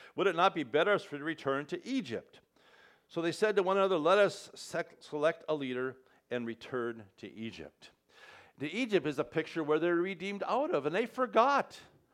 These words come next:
There was leeks and garlics there, but they were in slavery there. They were subject to Pharaoh there.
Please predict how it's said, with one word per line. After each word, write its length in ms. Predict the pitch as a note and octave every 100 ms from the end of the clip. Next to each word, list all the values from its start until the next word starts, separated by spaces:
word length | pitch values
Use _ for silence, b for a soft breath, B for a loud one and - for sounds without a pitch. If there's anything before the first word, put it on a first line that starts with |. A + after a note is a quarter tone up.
| b b b b _ -
There 120 | F3
was 140 | C4 D#3
leeks 300 | G#3 A3 G#3
and 140 | F#3+
garlics 400 | F3 B3+ C4+ -
there, 160 | E3 E3
but 180 | F3+
they 120 | F3+ G#3+
were 220 | A#3 A3
in 100 | A3+
slavery 680 | - G3 A#3 D#4+ C4+ A3 D3
there. 420 | B2+ A2 D#2+ C2+ _ _ b b b
They 120 | G#3
were 140 | B3+
subject 380 | G#3 G#3+ A3 A3+
to 100 | A#3+
Pharaoh 520 | A3 - C4+ C4+ A3
there. 440 | D3+ C3+ G#2+ E2+